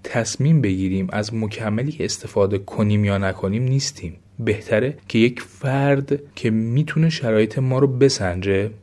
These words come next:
و یا حتی ما رو مورد آزمایش قرار بده به ما بگه که برو و از این مکمل استفاده کن. پس بهترین کار برای این که ما از مکملی استفاده کنیم این پرسش هست: آیا من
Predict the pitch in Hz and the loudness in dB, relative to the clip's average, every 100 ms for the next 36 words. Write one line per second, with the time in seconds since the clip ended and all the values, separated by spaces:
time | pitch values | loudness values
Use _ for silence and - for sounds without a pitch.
0 | - 104 101 117 131 135 131 135 139 131 | -2 2 2 2 0 0 0 2 4 2
1 | 110 98 98 87 101 101 101 101 143 139 | 2 0 2 2 0 0 0 2 0 -2
2 | - 101 101 98 - - 104 110 104 110 | -2 0 2 0 -4 -4 0 0 2 2
3 | 87 - - 95 92 92 95 90 95 85 | 0 -2 -2 0 2 2 0 0 -2 -4
4 | - - - - 104 117 131 120 98 98 | -8 -20 -12 -2 2 6 6 6 2 0
5 | 120 139 139 131 123 135 110 - 104 - | 0 0 0 -2 -2 -4 -4 -6 -6 -2
6 | 90 82 - - - _ - 107 123 131 | -2 -2 -8 -16 -18 _ -8 -6 -6 -8
7 | - - - - 127 127 - - 113 113 | -14 -20 -20 -6 0 0 0 -2 0 0
8 | 113 135 156 156 117 110 131 147 143 117 | 0 0 0 2 0 2 0 0 0 -2
9 | 98 90 - - - - - 131 135 110 | -2 -4 -4 -12 -20 -16 -6 -4 -2 -2
10 | 104 101 - 101 117 143 120 98 101 - | -2 -2 -2 0 0 2 0 -2 -6 -2
11 | 92 95 90 92 95 131 - - - _ | 0 -2 -4 -4 -2 -4 -8 -16 -20 _
12 | - 156 139 - 95 - - - - - | 0 2 2 -2 -6 -4 -10 -10 -10 -12
13 | - - 117 135 147 147 151 | -14 0 2 4 4 2 -2